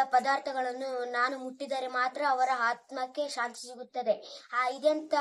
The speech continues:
ಇದು, ಇದೆಂತ, ಆ, ಮೂಢನಂಬಿಕೆ" ಎಂದು ಹೇಳ್ತಾ, "ನನ್ ಮಗ ಯಾವಾಗ್ಲೂ ಕಾಗೆ ಹಾರಿಸ್ತಾನೆ ಅಂತ ಹೇಳ್ತಾರೆ" ಅಂತ ಹೇಳಿತು. ಅಷ್ಟರಲ್ಲಿ ಗೂಬೆಯು, "ನನಗೆ,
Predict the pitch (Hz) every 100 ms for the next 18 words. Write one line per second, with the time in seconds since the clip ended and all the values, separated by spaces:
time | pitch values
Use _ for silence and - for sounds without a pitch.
0 | 285 269 240 247 - - 262 277 285 285
1 | 311 254 202 196 _ _ _ _ _ _
2 | _ _ _ 233 226 240 277 285 277 262
3 | 247 277 254 247 285 254 - - _ 240
4 | 240 220 262 254 254 294 294 277 269 247
5 | 247 262 269 277 - 262 254 277 254 247
6 | - 269 262 247 240 214 277 220 - -
7 | - 269 254 254 - 247 233 220 233 226
8 | - 220 196 - _ - 247 233 226 208
9 | - _ - 247 - 302 269 254 262 208
10 | 285 247 254 269 262 220 220 240 233 269
11 | 226 190 -